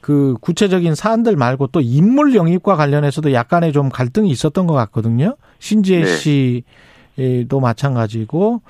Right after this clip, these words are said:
Speaker 1: 이수정 교수, 그다음에 김민전 교수가 선대위에 영입이 됐는데 이준석
Speaker 2: 네,
Speaker 1: 대표가
Speaker 2: 네.
Speaker 1: 또 반대 입장을 피력했잖아요.
Speaker 2: 그 이제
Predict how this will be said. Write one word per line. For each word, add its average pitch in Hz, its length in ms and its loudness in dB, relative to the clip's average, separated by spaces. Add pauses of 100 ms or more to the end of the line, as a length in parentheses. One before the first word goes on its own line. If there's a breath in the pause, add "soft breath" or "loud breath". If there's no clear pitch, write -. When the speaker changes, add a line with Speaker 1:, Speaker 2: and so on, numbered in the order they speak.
(300 loud breath)
Speaker 1:
이수정 175 540 0
교수, 135 460 -2
그다음에 160 260 0
김민전 254 600 2
교수가 196 560 2
선대위에 175 500 0
영입이 135 560 0 (380 soft breath)
됐는데 139 580 2
이준석 196 460 0
Speaker 2:
네, - 180 0
Speaker 1:
대표가 151 960 2
Speaker 2:
네. - 100 -14
Speaker 1:
또 170 220 0 (440 loud breath)
반대 156 280 0
입장을 160 340 0
피력했잖아요. 165 1120 -2 (1040 loud breath)
Speaker 2:
그 180 640 2 (260)
이제 135 160 -2